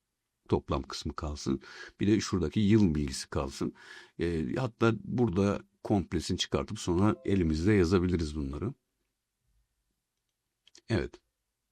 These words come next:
Şimdi başka ne vardı burada? Başlığı alacağız ama şimdilik bunlara da ihtiyacımız yok. Buradan çıkartacağız. Yani sadece en A bir hücresi ve B bir hücresinde veri köklerinin adlarının kategorik olarak ne olduğunu gösteren bilgiler haricinde hiçbir şey kalmayacak.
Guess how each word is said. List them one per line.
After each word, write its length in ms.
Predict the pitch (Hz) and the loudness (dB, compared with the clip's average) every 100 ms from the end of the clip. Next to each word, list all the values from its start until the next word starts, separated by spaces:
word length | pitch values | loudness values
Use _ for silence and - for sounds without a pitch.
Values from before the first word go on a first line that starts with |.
| _ _ _ _ _ _ _ _ _ - | _ _ _ _ _ _ _ _ _ -14
Şimdi 300 | - 131 120 | -4 -2 0
başka 260 | 131 123 127 | 0 0 2
ne 160 | 127 85 | 2 2
vardı 340 | 76 71 78 | 0 -4 -6
burada? 360 | 78 71 67 - - - | -6 -4 -4 -6 -18 -4
Başlığı 380 | 131 127 - 139 | 2 2 2 2
alacağız 300 | 110 82 117 | 2 2 2
ama 140 | 113 | 0
şimdilik 480 | 101 123 117 107 - | 0 2 2 0 0
bunlara 320 | 113 110 101 | 0 2 2
da 100 | 98 | 2
ihtiyacımız 720 | 78 - - 71 69 69 69 85 | 0 -4 -4 -2 -4 -6 -6 -4
yok. 260 | - - | -4 0
Buradan 300 | 110 82 - | 0 2 0
çıkartacağız. 540 | - - 76 - 82 92 | -2 -2 -2 -2 0 2
Yani 320 | 113 101 - - - - | 2 2 -2 -6 -20 -14
sadece 440 | - 131 87 95 120 117 101 - - | 0 2 4 2 4 4 4 -2 -4
en 360 | 120 123 107 - _ _ | 2 2 2 -4 _ _
A 240 | 117 117 113 | 6 6 8
bir 120 | 110 | 6
hücresi 420 | 98 85 87 101 | 4 0 0 2
ve 140 | 104 98 | 2 6
B 240 | 107 101 | 6 6
bir 120 | 98 | 4
hücresinde 640 | 87 69 76 - 82 135 - - - - | 4 -2 -4 -2 0 -2 -4 -16 -14 4
veri 240 | 107 98 | 6 6
köklerinin 760 | - 73 80 76 80 110 120 - | 2 -2 0 0 2 4 2 0
adlarının 600 | - 82 78 80 80 107 98 | -2 0 0 -2 0 0 0
kategorik 500 | 95 85 80 95 90 | -2 -2 -2 0 0
olarak 280 | 73 76 | 0 -2
ne 120 | 92 92 | 2 2
olduğunu 360 | 76 71 76 | 2 -2 -2
gösteren 580 | 90 82 - 82 92 92 | 0 -2 -2 -2 2 2
bilgiler 280 | 82 90 90 | 2 2 0
haricinde 580 | 85 87 78 85 98 101 | -2 -2 -2 0 0 0
hiçbir 180 | - | -2
şey 160 | - 104 | -2 0
kalmayacak. 640 | 131 107 76 73 147 - | 4 4 2 -2 -4 -6